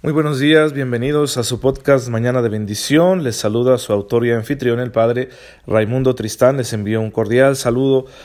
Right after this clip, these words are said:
a todos los que tienen la bondad de escucharme. Estoy,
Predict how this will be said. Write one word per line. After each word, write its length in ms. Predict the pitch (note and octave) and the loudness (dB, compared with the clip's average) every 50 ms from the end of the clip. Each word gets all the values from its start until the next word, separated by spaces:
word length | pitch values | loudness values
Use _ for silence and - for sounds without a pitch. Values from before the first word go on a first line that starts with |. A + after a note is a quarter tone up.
| - - - | -16 -6 -2
a 180 | A#2 A#2 - | -2 -2 -2
todos 400 | - D3+ C#3+ D3+ E3 D#3+ D#3 D3+ | 2 2 4 4 4 2 0 -2
los 160 | C#3+ C3+ - | -4 -6 -6
que 80 | - B2 | -6 -6
tienen 300 | - B2+ B2+ C3+ C3 C3 | -4 -2 -2 -2 0 0
la 60 | B2 | 0
bondad 420 | A2 A2+ A2+ A2+ A2 B2 B2 B2+ B2 | 0 0 -4 0 2 2 2 2 0
de 360 | A#2+ A#2+ A2+ G#2+ G#2 - A2+ | -2 -2 0 0 -2 -4 -6
escucharme. 640 | A2 - - A#2+ A2 - B2+ B2 B2 A#2 G#2+ A#2 A#2 | -8 -8 -8 -8 -4 0 0 0 0 0 -2 -4 -6
Estoy, 420 | A2+ - - D#3+ E3+ E3 E3 E3 | -6 0 2 2 2 2 0 -2